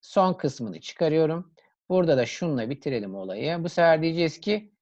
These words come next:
üç tanesi boşta kalsın. Yani şu üç tanesini boşta bırakacağım. O zaman ne diyeceğim ben? Dördün üçlüsü diyeceğim. Çarpı, dikkat edin hepsi için. A için kaç seçenek kaldı? Bir seçenek kaldı. B için bir seçenek, C için bir seçenek, D için bir seçenek,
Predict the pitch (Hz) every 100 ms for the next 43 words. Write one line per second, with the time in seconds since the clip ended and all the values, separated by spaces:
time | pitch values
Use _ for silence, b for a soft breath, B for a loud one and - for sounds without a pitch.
0 | _ _ _ - 190 - - - 139 131
1 | 113 - 107 104 90 - 82 - - -
2 | - 123 123 123 - 143 135 - 135 120
3 | 110 107 110 104 101 92 - 90 85 -
4 | 87 123 160 - _ b b b 151 165
5 | 156 160 156 123 107 104 98 104 131 151
6 | 170 _ _ _ _ - 135 143 127 113
7 | 95 - 117 123 - 127 156 147 156 143
8 | 151 147 156 - 135 120 - 123 135 160
9 | 139 131 147 - 123 - 120 139 _ _
10 | _ _ - 135 143 143 151 143 143 -
11 | 131 131 131 - 135 135 156 127 123 113
12 | - - 95 92 - 87 85 - 113 127
13 | 139 127 127 120 113 107 98 98 113 131
14 | 123 120 127 117 - 113 101 101 - 120
15 | 120 123 117 117 107 107 139 156